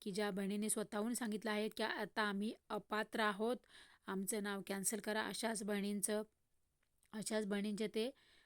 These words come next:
अर्ज हे कॅन्सल करणार आहेत. अशाच बहिणींना ते रा-, लाडकी बहीण योजनेतून बाहेर काढणार आहेत. आणि त्यानंतर, त्यानंतर म्हणजे अजून तर अर-, अन-, म्हणजे हे फायनल नाही आहे, त्यामुळे त्यानंतर जेव्हा जे काही होईल त्याप्रमाणे मी तुमच्यासाठी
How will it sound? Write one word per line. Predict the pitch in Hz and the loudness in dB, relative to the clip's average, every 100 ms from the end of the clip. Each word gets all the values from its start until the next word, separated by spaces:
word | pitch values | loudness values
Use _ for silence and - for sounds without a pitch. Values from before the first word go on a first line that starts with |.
| _ | _
अर्ज | 214 214 220 | 0 4 4
हे | 214 220 | 4 0
कॅन्सल | 220 202 190 214 | 0 -2 0 -2
करणार | - 190 196 | -2 -2 0
आहेत. | 190 208 247 | 0 -2 -4
अशाच | 202 226 214 | -2 0 2
बहिणींना | 208 202 202 | 0 0 -2
ते | 202 214 | 0 0
रा-, | 208 202 | 0 -2
लाडकी | 262 196 190 202 | 0 0 0 -2
बहीण | 214 | 0
योजनेतून | 220 190 196 190 226 226 | 0 0 0 0 -2 -2
बाहेर | 190 190 196 | 0 -2 -2
काढणार | 190 170 196 | -4 -2 -2
आहेत. | 185 175 - - - - - | -2 -4 -8 -18 -18 -18 -8
आणि | 220 226 269 - | 0 2 2 2
त्यानंतर, | 240 233 277 254 226 214 - 226 180 185 _ _ _ 233 | 2 4 2 2 0 -2 2 4 2 -2 _ _ _ 0
त्यानंतर | 220 226 214 196 196 180 | 2 2 0 0 -2 -4
म्हणजे | 208 202 233 | -2 0 0
अजून | - 196 226 247 | 2 2 2 2
तर | 277 | 2
अर-, | - 240 247 | 4 2 2
अन-, | - 233 220 | -2 -2 0
म्हणजे | 208 208 202 | 0 0 0
हे | 226 226 | 0 0
फायनल | - 214 202 240 | 0 2 4 2
नाही | 233 220 240 | 2 2 2
आहे, | 208 247 - _ _ _ | 2 -2 -8 _ _ _
त्यामुळे | 220 226 226 226 - | 4 4 4 2 2
त्यानंतर | 226 233 247 233 254 240 | 4 4 4 2 2 0
जेव्हा | 185 208 233 240 | 4 4 4 4
जे | 208 | 2
काही | 226 247 | 2 2
होईल | 208 220 226 - | 2 2 0 -2
त्याप्रमाणे | 208 196 202 196 196 | -2 0 0 0 -2
मी | 202 | -2
तुमच्यासाठी | 190 202 208 190 | -2 -2 -4 -4